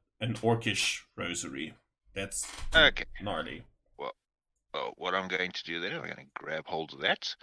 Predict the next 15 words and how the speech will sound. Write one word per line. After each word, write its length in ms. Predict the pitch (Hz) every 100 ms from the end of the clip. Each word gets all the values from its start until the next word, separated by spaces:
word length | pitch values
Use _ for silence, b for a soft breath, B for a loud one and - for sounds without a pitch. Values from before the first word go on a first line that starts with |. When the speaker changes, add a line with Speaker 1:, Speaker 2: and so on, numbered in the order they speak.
| -
Speaker 1:
Mm-hmm. 220 | 113 - -
Speaker 2:
I'm 160 | -
gonna 180 | - 76
sit 220 | - 131 -
down, 280 | 110 131 143
pull 160 | - 131
out 120 | 120
my 100 | 113
book, 300 | 98 117 -
and 80 | 78 76 90 - _ -
freaking 440 | 101 - 92 87 76
ritual 520 | 98 - 107 90 78 - _ _ - - _ _
comprehend 400 | - - 87 -
languages. 480 | 80 80 - - - _ _ _ _ _ 101
Speaker 1:
Okay, 260 | 107 117